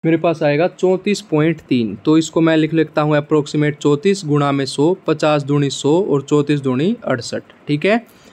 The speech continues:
अब देखते हैं option में, Option में अड़सठ, अड़सठ के पास कौन सा है, Option number A सिक्सटी नाइन हमारा correct answer हो जाएगा। ठीक है, उसके बाद आता है question number सिक्सटी टू। अगला question कहता है, "सी वन and सी two are the two concentric circle।"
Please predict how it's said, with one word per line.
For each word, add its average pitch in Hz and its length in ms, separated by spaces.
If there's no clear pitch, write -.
अब 151 100
देखते 165 380
हैं 202 80
option 143 380
में, 113 160
Option 147 340
में 175 140
अड़सठ, 170 520
अड़सठ 160 380
के 175 100
पास 165 320
कौन 165 180
सा 160 180
है, 185 120
Option 160 280
number 156 260
A 165 200
सिक्सटी 165 340
नाइन 165 300
हमारा 135 360
correct 139 420
answer 165 400
हो 117 100
जाएगा। - 380
ठीक 156 160
है, 226 200
उसके 196 220
बाद 202 180
आता 190 240
है 196 180
question 190 360
number 160 300
सिक्सटी 175 480
टू। 120 100
अगला 190 220
question 202 320
कहता 180 320
है, 180 340
"सी 190 260
वन 240 220
and 190 220
सी 175 220
two 196 260
are 156 160
the 165 200
two 208 340
concentric 147 520
circle।" - 440